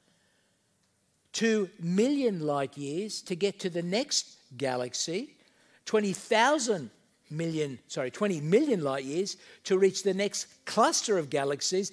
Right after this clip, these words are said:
And in case you're wondering how many galaxies there are, there ain't a hundred million, they ain't, they're not even a hundred billion. There are hundred trillion galaxies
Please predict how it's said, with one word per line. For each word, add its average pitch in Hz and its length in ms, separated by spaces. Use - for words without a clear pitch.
And 185 100
in 175 60
case 254 300
you're 180 80
wondering 190 420
how 165 140
many 165 160
galaxies 160 600
there 147 140
are, 147 220
there 156 140
ain't 240 200
a - 20
hundred 247 400
million, 151 320
they 185 120
ain't, 220 360
they're 175 80
not 247 160
even 233 160
a 170 40
hundred 180 440
billion. 214 360
There 226 160
are 214 60
hundred 277 640
trillion 247 560
galaxies 220 880